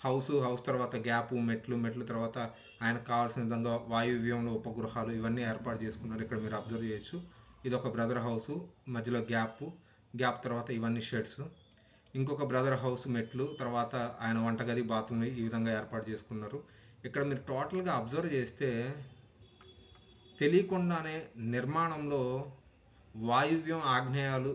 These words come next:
దోషము, ఈశాన్యం లోపించినటువంటి దోషము, ఆగ్నేయం పెరిగిన దోషము,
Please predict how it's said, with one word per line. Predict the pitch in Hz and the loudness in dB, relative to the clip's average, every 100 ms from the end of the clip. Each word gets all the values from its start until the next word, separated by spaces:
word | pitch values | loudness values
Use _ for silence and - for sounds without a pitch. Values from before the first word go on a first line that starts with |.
| 120 | -4
దోషము, | 117 120 123 131 127 123 | -2 0 0 -2 0 0
ఈశాన్యం | 127 139 139 135 120 | 0 0 0 0 0
లోపించినటువంటి | 120 120 123 123 117 113 110 | 0 0 0 -2 -2 -4 -6
దోషము, | 101 110 110 120 117 117 - - - | -4 -4 -2 -2 -6 -8 -18 -16 -2
ఆగ్నేయం | 117 123 135 135 | 0 2 0 0
పెరిగిన | 131 120 123 120 | 0 0 0 0
దోషము, | 113 110 120 | -2 -2 -2